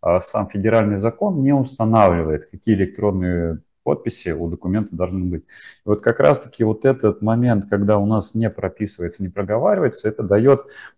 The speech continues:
а, компаниям некое поле для расширения своих возможностей, да, то есть, но опять-таки не стоит забывать, что Минтруд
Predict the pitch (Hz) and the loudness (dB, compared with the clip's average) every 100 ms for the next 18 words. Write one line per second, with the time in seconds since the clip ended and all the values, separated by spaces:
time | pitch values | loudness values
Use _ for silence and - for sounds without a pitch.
0 | _ 90 87 87 87 85 85 82 - _ | _ -4 0 2 4 4 2 0 -8 _
1 | _ _ _ _ _ - 104 98 156 156 | _ _ _ _ _ 0 2 4 4 4
2 | 104 87 - _ - 110 123 127 95 - | 2 0 -6 _ -2 2 2 2 0 2
3 | 127 143 104 85 87 104 104 92 95 90 | 2 4 2 0 0 2 2 2 0 -4
4 | - 104 120 110 98 98 98 101 101 92 | -4 -2 0 0 -4 -6 -2 -2 0 -2
5 | - - 113 - 104 - 95 113 - - | -2 0 0 0 -6 -10 -4 -4 -4 -8
6 | 90 - - 82 87 98 - 202 - 104 | -14 -8 -6 -6 -8 -6 -6 -6 -8 -4
7 | 101 95 95 - - _ _ - - _ | -2 -2 -6 -12 -18 _ _ -20 -20 _
8 | _ _ _ 98 101 101 160 220 - | _ _ _ -2 -2 2 2 0 -4